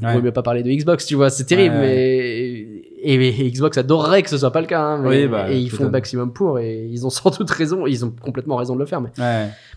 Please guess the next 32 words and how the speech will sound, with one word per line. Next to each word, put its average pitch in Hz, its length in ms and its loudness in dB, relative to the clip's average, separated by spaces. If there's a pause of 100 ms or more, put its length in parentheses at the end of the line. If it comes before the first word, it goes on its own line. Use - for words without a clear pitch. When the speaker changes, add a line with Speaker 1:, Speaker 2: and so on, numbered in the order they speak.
(120)
Speaker 2:
c'est - 60 -10
pas - 80 -2
évident, 202 300 0
hein, 156 40 -6
de 151 160 -4
devenir, 139 420 -4
euh, 120 540 -8 (760)
de 131 160 -6
devenir 123 300 -2
une 123 100 -2
marque, - 400 -6
euh, 107 440 -8
connue, 135 380 -4
de 135 100 -4
devenir 117 360 -6
un 101 100 -4
jeu 117 220 -8
connu 143 520 -10 (220)
dans 131 280 0
le 160 60 -2
grand 143 160 -4
public. 139 400 -10
On 127 100 -4
a 127 80 0
tendance 170 360 0
Speaker 1:
Ouais. 131 60 0
Speaker 2:
à 120 40 -2
dire 143 280 -6
souvent, 135 400 -6 (800)
le 117 220 -2
jeu 143 140 -2
vidéo 139 560 0